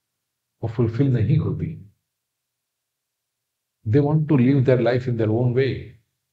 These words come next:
They are nice people, believe me, they are not mad, but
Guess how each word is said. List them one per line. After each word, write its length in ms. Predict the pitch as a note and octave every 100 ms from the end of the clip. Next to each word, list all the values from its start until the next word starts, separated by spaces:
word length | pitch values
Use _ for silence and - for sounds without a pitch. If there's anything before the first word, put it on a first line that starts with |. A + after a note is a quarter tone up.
| _ _ _ _ _ _
They 100 | F3
are 100 | G#3 F3
nice 240 | A#3+ F3
people, 280 | G3+ D#3+ A#2 G#2
believe 260 | C#3+ G3
me, 200 | G2+ F2
they 120 | B2+
are 120 | F3 G3+
not 320 | - - F#2+
mad, 420 | F#2+ A#2+ C#3 A#2 F#2+ - _ _ _ _ _
but 80 | -